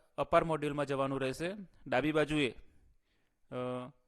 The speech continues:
અપાર મોડ્યુલનું ઓપ્શન નવું ઉમેરવામાં આવ્યું છે એ અપાર મોડ્યુલ ઉપર ક્લિક કરી એમાં ક્લાસ અને સેક્શન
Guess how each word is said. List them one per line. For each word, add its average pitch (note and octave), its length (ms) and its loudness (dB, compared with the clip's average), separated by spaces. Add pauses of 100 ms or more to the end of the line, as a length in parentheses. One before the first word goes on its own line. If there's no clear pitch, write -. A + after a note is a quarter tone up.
(160)
અપાર D#3+ 240 4
મોડ્યુલનું D3 960 -2
ઓપ્શન D3 320 2
નવું C3 460 -2
ઉમેરવામાં C#3 440 0
આવ્યું C#3 180 0
છે A2+ 220 -6 (380)
એ D3+ 80 0
અપાર D#3 260 2
મોડ્યુલ D#3 300 -2
ઉપર D3+ 220 -2
ક્લિક D3+ 360 -8
કરી E3 300 0 (420)
એમાં C#3+ 540 -6
ક્લાસ C#3+ 340 2
અને D#3 200 -2
સેક્શન D3+ 440 -2